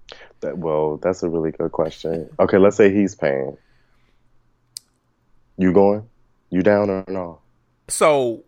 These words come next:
Speaker 2: my indication of whether or not he really likes me would be, what is he taking me to do? Is it something that he's ascertained over the course of our courtship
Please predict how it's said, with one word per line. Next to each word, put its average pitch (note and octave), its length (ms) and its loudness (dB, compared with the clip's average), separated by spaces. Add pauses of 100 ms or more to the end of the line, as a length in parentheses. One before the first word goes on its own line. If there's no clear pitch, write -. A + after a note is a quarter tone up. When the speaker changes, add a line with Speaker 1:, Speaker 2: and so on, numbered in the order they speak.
Speaker 2:
my F#3 840 -2
indication C3+ 640 -8
of G#2+ 140 -10
whether A#2 200 -4
or A2+ 40 -6
not G#2 240 -6
he A#2+ 160 -8
really G#2 260 -8
likes G2+ 460 -6
me F2+ 220 -14
would F2+ 200 -12
be, E2+ 380 -16 (420)
what C#3+ 320 -4
is E3+ 100 -12
he D3+ 100 -16
taking A#2+ 360 -10
me F#2 140 -14
to E2+ 120 -18
do? D#2 240 -20 (960)
Is C3 160 -4
it A#2 100 2
something D3+ 520 2
that G#2+ 220 4
he's C#3+ 360 0
ascertained A#2+ 880 2 (360)
over A2 320 -4
the G2+ 100 -10
course A#2 500 -4
of G#2+ 220 -8
our G#2 720 -2 (1200)
courtship C3+ 680 -2